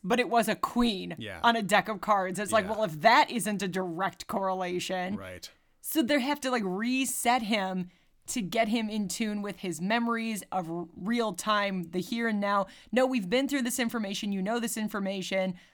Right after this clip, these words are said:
Speaker 1: Let's do a little test and then we'll reset you."
Speaker 2: Yeah, I have a feeling that this is, this is mainly the, the military finding a loophole to continue to use these soldiers' bodies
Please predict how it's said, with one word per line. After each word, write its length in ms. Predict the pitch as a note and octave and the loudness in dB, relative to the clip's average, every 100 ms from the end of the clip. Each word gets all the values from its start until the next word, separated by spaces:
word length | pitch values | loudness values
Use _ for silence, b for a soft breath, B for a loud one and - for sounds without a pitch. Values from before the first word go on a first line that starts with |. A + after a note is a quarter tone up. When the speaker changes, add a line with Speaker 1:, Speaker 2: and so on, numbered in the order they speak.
| B | B
Speaker 1:
Let's 280 | A3 A#3+ - | 2 2 2
do 220 | A#3 B3 | 0 2
a 40 | A#3 | 2
little 300 | A#3 A#3+ G#3 | 0 -2 -4
test 420 | - A#3 G3 - | 2 4 4 0
and 140 | G3 | -2
then 160 | G3 G3 | 0 -2
we'll 140 | F#3+ | -4
reset 520 | F3+ G3 - F3 D#3+ | -4 -4 0 -2 -2
you." 300 | E3 - D#3+ - _ - - | -8 -8 -10 -12 _ -14 -6
Speaker 2:
Yeah, 140 | C3 | -4
I 100 | F3 | 0
have 120 | B3 B3 | 0 0
a 80 | |
feeling 340 | D3+ E3 D#3 C#3 | 2 2 2 0
that 140 | B2+ | -2
this 240 | B2 C#3 - | -2 -2 -4
is, 240 | B2+ A2 b b b _ | -6 -8 b b b _
this 280 | F3 D#3+ F#3+ | -4 -2 0
is 160 | E3+ C3 | -2 -2
mainly 480 | D3 D3+ D3+ C3 A#2 C#3 - | 0 2 2 0 -4 -16 -14
the, 280 | D#3+ C#3+ C3 | -8 -2 -2
the 140 | B2+ C#3 | -2 0
military 720 | D3+ E3+ E3 - D#3 D3+ C#3+ | 2 2 2 0 2 2 0
finding 380 | - E3 E3 | 2 4 4
a 60 | D3+ | 2
loophole 480 | C#3+ D3 - C#3 C3+ | 2 0 0 -2 -2
to 200 | - C3 - | -4 -8 -6
continue 480 | E3 C#3 E3 E3 D#3 | -6 -2 0 2 2
to 120 | D#3+ | 0
use 360 | A#2+ D3+ D#3 A#2+ | -2 -2 -2 -2
these 180 | C#3+ | -2
soldiers' 460 | - C#3+ C#3 C3 A#2+ | -2 -2 -2 -4 -8
bodies 560 | G2 A#2 B2+ C3 A#2+ | -6 -4 -4 -4 -6